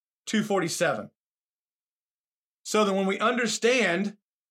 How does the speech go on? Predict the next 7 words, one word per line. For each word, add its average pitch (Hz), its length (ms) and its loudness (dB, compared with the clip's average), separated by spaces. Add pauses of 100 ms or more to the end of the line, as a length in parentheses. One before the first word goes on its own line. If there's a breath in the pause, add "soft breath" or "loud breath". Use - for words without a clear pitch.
(680)
First 202 280 0
Corinthians 208 440 0
six 190 240 -2
nineteen, 190 480 -2
we 190 140 0
see 254 280 -2
how 185 380 2